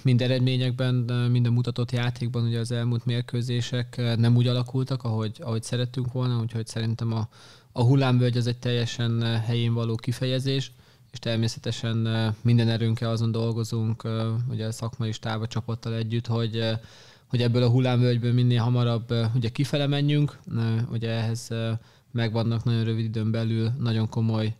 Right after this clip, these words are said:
kihívások, ugye a Celtic, Kisvárda, aztán majd a válogatott szünet után Videóton, szóval most csak az elkövetkezendő három mérkőzés,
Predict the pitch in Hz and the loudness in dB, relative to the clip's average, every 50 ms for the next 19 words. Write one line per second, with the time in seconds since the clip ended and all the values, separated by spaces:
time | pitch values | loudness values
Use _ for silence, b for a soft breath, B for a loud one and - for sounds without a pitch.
0 | b b b b b b - - 135 127 135 135 127 131 127 123 117 - 127 120 | b b b b b b -2 0 2 2 2 2 2 0 0 0 -2 -2 -4 -6
1 | 117 117 110 110 107 104 - - 123 120 120 120 123 - 117 113 - - - 123 | -6 -4 -4 -4 -4 -6 -6 -4 -4 -2 -2 -4 -4 -4 -6 -6 -6 -6 -6 -6
2 | 117 - - 117 117 113 113 120 117 113 110 113 113 - - 113 - - 113 110 | -6 -4 -6 -6 -6 -4 -4 -4 -4 -4 -2 -4 -4 -4 -6 -8 -6 -4 -4 -2
3 | 110 110 110 113 117 117 117 113 113 113 - 117 - - 117 113 110 - 117 117 | -2 -2 0 0 0 0 0 -2 -2 -4 -6 -8 -6 -4 -4 -4 -4 -4 -6 -6
4 | - 113 113 110 110 110 113 - 123 123 120 117 117 117 117 117 - 120 117 117 | -4 -2 -2 0 0 -2 -2 -2 -2 -2 0 0 0 -2 -2 -2 -2 -2 -2 -2
5 | 123 - - 113 110 107 113 110 - - - - 113 107 113 110 110 - 113 110 | -2 -4 -4 -6 -6 -4 -4 -6 -6 -8 -12 -10 -8 -6 -6 -6 -6 -8 -10 -8
6 | - 117 107 107 110 110 107 113 113 113 110 110 110 117 120 127 120 - 143 135 | -6 -6 -4 -4 -4 -4 -4 -4 -4 -4 -2 -2 0 0 -2 -2 -2 -2 -4 -2
7 | 139 143 147 139 | -2 -2 -4 -4